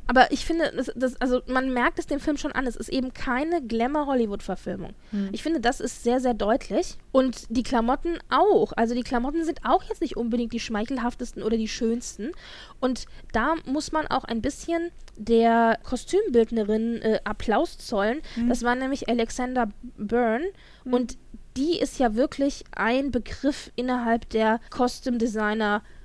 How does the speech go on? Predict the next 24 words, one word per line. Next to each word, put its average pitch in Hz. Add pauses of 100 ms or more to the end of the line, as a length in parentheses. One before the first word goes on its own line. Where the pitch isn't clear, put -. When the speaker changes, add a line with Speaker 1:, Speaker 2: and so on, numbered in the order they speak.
(120)
Speaker 1:
äh, 226 (100)
Riege. 220 (300)
Also 233 (280)
die 233
hat 262
damals, 294
war 226
damals 277
schon 247
bekannt, 269 (160)
aber 240 (220)
hat -
dann 247
gerade 247
nach 247
den 269
Filmen 247
später 262
noch 240
ganz, 247
ganz 269
viele 254
Filme 254
gemacht, 247